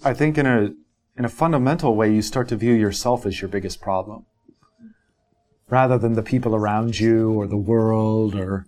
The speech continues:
you know, this institution or that, you start to view yourself as the biggest fundamental problem. You make enemies with yourself, with the flesh that is within you, and you, you attack it, you crucify it, you drown it. Um, you, you don't become a spectator.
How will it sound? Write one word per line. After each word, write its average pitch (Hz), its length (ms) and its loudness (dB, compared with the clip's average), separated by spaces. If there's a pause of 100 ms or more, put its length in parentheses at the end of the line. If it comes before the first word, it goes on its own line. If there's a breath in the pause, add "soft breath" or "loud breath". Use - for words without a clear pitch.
(120)
you 95 80 -10
know, 92 100 -6
this 117 280 0
institution 110 640 -2
or 107 80 -2
that, 110 240 0
you 110 80 -4
start - 200 -4
to 101 60 -10
view 117 140 2
yourself 104 500 -2
as 104 140 -6
the 95 80 -14
biggest 101 360 -8
fundamental 98 540 -6
problem. 101 500 -6 (840)
You 123 100 2
make 113 180 0
enemies 110 440 0
with - 180 -12
yourself, - 460 -6
with 107 100 -14
the 104 80 -10
flesh 107 380 -4
that 110 100 -6
is 107 160 -6
within 107 340 -4
you, 117 140 -6
and 110 120 -4
you, 104 260 0 (340 loud breath)
you 123 80 4
attack 120 380 2
it, 127 80 -2
you 120 100 -4
crucify 113 480 0
it, 110 120 -2
you 120 60 -2
drown 110 360 -2
it. 113 180 -4 (480 soft breath)
Um, 110 360 2
you, 123 140 2 (160)
you 147 120 2
don't 135 100 2
become 120 240 -4
a 101 60 -4
spectator. 117 800 -2